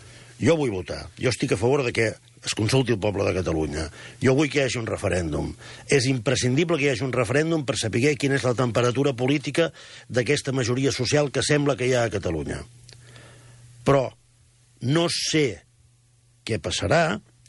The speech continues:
Entenc que el president Mas hagi fet una segona derivada i hagi posat aigua al vi i hagi dit, «I si no la podem fer finalment, ja farem unes plebiscitàries.»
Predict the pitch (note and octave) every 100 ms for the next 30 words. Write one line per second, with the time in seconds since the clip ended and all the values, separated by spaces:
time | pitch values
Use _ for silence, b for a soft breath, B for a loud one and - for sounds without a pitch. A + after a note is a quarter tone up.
0 | b b b b _ A#2+ A2 G#2 D3+ B2+
1 | G#2+ G#2+ G2+ A2 A#2 C3 A#2+ F2+ - -
2 | b b b - A2 G2 B2 A#2 G#2+ G#2
3 | G#2+ A#2 A#2+ A#2 A2+ C3 B2 G#2+ D#2+ B
4 | B B B - A#2 A#2 G#2 G2 G#2 A2+
5 | A#2+ A2+ A#2 A2+ B2 A#2 G#2 A#2+ A2+ -
6 | F3+ D#3 D3 C#3+ D#3+ D#3+ C3 C#3+ D3 C#3
7 | D#3 C#3+ C#3 C3+ D3+ C3+ F2+ - - b
8 | b b b b b _ C3+ A#2 C3+ B2+
9 | A#2+ - A#2+ G#2+ A2 G#2 F3 D#3 D#3+ F#3+